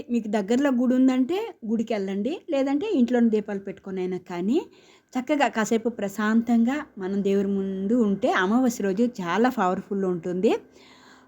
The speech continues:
అసలు ఎనర్జీ బాగుంటుందన్నమాట, మనకి మంచి మంచి థాట్స్ వస్తూ ఉంటుంది,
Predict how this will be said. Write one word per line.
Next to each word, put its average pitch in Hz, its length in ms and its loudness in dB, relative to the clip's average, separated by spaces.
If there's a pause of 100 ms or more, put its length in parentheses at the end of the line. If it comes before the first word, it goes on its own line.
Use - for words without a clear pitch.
అసలు 208 420 4 (1600)
ఎనర్జీ 226 440 4 (100)
బాగుంటుందన్నమాట, 196 1000 2
మనకి 185 320 -4
మంచి 185 260 -4
మంచి 190 240 -4
థాట్స్ 175 420 -4
వస్తూ 180 300 -6
ఉంటుంది, 175 460 -2